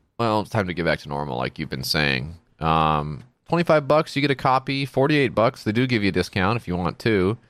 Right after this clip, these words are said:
So that makes sense. All of this basically makes sense to me, other than I don't want anything to do with it, and it would be extremely dull to interact with in any way. Um, and it doesn't, it's not, this is not entertainment to me. Entertainment to me, of course,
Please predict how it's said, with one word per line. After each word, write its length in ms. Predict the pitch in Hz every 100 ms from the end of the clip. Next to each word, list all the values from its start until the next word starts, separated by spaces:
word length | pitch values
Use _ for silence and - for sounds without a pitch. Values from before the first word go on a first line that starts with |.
| _ _ _ _ _ _
So 60 | 120
that 100 | 147
makes 240 | 151 -
sense. 400 | 95 90 107 - -
All 160 | 170 247
of 80 |
this 160 | 285 165
basically 480 | 165 202 226 180 165
makes 260 | 151 135
sense 240 | - 147 -
to 100 | 107
me, 160 | 82 78
other 180 | 104
than 120 | 98 92
I 120 | 95
don't 200 | 110 98
want 180 | 113 98
anything 320 | 107 101 92
to 40 |
do 180 | 80 95
with 200 | 87 90
it, 120 | 78 -
and 140 | 80
it 60 | 80
would 120 | 80
be 160 | 85 82
extremely 480 | 78 - 92 87 80
dull 480 | 80 85 80 76 76
to 400 | - 71 69 55
interact 400 | 82 82 82 -
with 200 | 78 69
in 100 | 78
any 140 | 73 71
way. 460 | 73 67 65 - - _ _ _ _ _ _ _
Um, 640 | 65 65 64 62 65 64 -
and 120 | 76
it 120 | 71
doesn't, 260 | 78 73 71
it's 160 | - 90
not, 280 | 76 71 - _
this 140 | 104 101
is 100 | 110
not 140 | 110
entertainment 760 | 107 104 107 104 90 58 - - _
to 100 | -
me. 320 | 76 53 50 - _
Entertainment 500 | 85 90 - 120 110 -
to 80 |
me, 160 | 107 107
of 100 | -
course, 480 | - 117 113 -